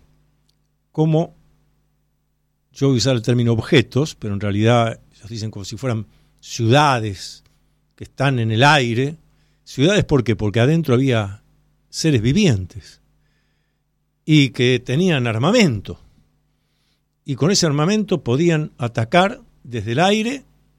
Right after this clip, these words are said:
a los ejércitos en tierra. Y tenían un armamento en particular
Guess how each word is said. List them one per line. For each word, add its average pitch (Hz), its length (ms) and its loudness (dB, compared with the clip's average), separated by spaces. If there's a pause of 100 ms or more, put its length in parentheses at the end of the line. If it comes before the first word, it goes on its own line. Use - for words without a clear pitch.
(1080)
a 143 300 0 (500)
los 127 220 -6
ejércitos 120 580 -2
en 104 120 -2
tierra. 131 520 0 (1120)
Y 220 140 -4
tenían 269 400 2
un 302 160 2
armamento 175 800 2
en 110 120 0
particular 110 840 -2